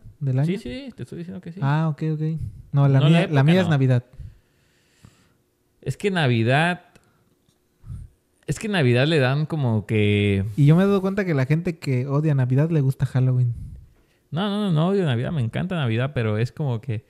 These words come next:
Speaker 2: siempre he tenido esa, esa sensación de que a Halloween, Día de Muertos, no le dan la suficiente atención.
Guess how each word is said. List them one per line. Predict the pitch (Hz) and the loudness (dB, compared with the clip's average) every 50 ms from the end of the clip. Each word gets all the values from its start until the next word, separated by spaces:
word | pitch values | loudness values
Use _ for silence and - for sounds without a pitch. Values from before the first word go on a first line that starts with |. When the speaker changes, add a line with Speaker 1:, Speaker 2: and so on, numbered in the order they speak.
| _ _ _ | _ _ _
Speaker 2:
siempre | _ - - 147 156 147 156 170 165 | _ -6 -4 -4 -2 -2 -2 -4 -4
he | 160 | -4
tenido | 165 156 139 135 139 147 151 151 | -4 -4 -4 -4 -4 -4 -4 -4
esa, | 156 143 - 160 139 131 120 113 107 110 - _ - - - - - _ - - - _ _ _ _ | -4 -4 -4 -4 -4 -2 -2 -2 -4 -4 -6 _ -20 -20 -20 -20 -20 _ -20 -20 -20 _ _ _ _
esa | - - 127 165 147 | -6 -2 0 0 0
sensación | 127 123 110 - 117 107 127 139 143 | 0 -2 0 0 0 0 0 0 -2
de | 139 - | -2 -2
que | - 110 104 101 92 | 0 0 0 0 0
a | 101 101 | -2 -4
Halloween, | - - - - - - 127 131 139 143 131 127 120 117 113 113 113 | -4 -8 -12 -12 -8 -2 0 2 4 4 4 4 4 4 2 2 2
Día | 110 120 123 | 2 2 2
de | 123 117 | 2 2
Muertos, | 110 107 113 123 123 123 - - 120 | 0 0 0 0 0 -2 -2 -2 -2
no | 117 120 | 0 0
le | 123 120 | -2 -4
dan | 113 113 120 123 123 127 127 _ _ _ _ - | -4 -4 -4 -6 -6 -8 -10 _ _ _ _ -12
la | 139 110 104 104 104 - | -10 -8 -6 -6 -8 -8
suficiente | - - 113 101 - 110 101 - 110 113 113 120 | -8 -8 -10 -8 -8 -8 -4 -4 -4 -4 -4 -6
atención. | 117 - 110 101 101 - - 98 104 | -6 -6 -8 -10 -10 -10 -10 -12 -12